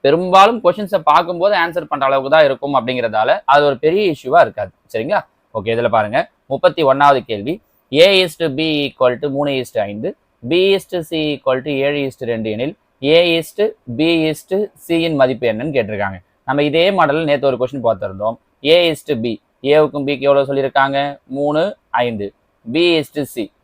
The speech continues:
B-க்கும் C-க்கும் எவ்வளவு சொல்லியிருக்காங்க? ஏழு, ரெண்டு. அடுத்த ரோல எழுதிக்கிறோம். அவங்க சொன்னதை ரெண்டு லைனா எழுதிக்கிறோம். இங்க பக்கத்துல இருக்கிற கேப் என்ன பண்ண போறோம்னா, இப்ப ஃபில் பண்ண போறோம். பாருங்க, இந்த அஞ்சை தூக்கி இங்க போடுறோம், இந்த ஏழை தூக்கி இங்க பக்கத்துல இருக்கிற நம்பரை தூக்கி அங்க அப்படியே அப்ளை பண்றோம்.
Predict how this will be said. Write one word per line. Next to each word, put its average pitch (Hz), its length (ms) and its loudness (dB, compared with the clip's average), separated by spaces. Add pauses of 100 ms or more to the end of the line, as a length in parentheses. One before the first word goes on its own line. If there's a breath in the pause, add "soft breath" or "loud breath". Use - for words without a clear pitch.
B-க்கும் 156 340 -2
C-க்கும் 143 180 -6
எவ்வளவு 143 340 -2
சொல்லியிருக்காங்க? 135 580 0
ஏழு, 147 340 2
ரெண்டு. 117 380 -2
அடுத்த 123 260 0
ரோல 117 160 2
எழுதிக்கிறோம். 98 460 -2
அவங்க 110 200 -2
சொன்னதை 143 280 -2
ரெண்டு 135 120 -6
லைனா 123 240 0
எழுதிக்கிறோம். 98 360 -6 (300)
இங்க 143 300 2
பக்கத்துல 180 160 2
இருக்கிற 143 360 4
கேப் 139 280 6
என்ன 139 180 4
பண்ண 123 180 -2
போறோம்னா, 113 400 0
இப்ப 151 160 -4
ஃபில் 139 80 -4
பண்ண 113 260 -6
போறோம். 120 240 0 (240)
பாருங்க, 139 240 4
இந்த 139 160 0
அஞ்சை 151 300 0
தூக்கி 151 500 -4
இங்க 139 320 0
போடுறோம், 123 380 2 (280)
இந்த 156 260 0
ஏழை 165 320 4
தூக்கி 139 240 -4
இங்க 110 220 -6 (100)
பக்கத்துல 151 160 2
இருக்கிற 139 260 0
நம்பரை 131 280 0
தூக்கி 135 220 -4
அங்க 160 140 0
அப்படியே 123 240 4
அப்ளை 127 280 4
பண்றோம். 107 340 -4